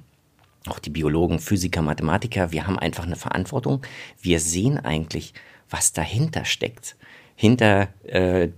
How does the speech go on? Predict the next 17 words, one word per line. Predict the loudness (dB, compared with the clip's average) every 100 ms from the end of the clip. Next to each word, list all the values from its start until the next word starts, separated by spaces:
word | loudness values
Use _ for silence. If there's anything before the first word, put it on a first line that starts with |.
| -12 _ _ _ 2 2 2 0
dem | 2 4
Tisch, | 6 4 4 0
hinter | 0 2 2 4
dem | 6
Material, | 4 4 4 4 6 4
was | 4 0
eigentlich | -4 -4 -6
jetzt | -6
überall | -6 -6 -8
ist. | -6 -8 -10 -16 -20 -20 -12
Und | -2 0 0 -4 0
das | 0 2
nach | 2 4
außen | 4 4 2
zu | 0 -2
bringen, | -2 -2 -2 -4
nach, | -4 -6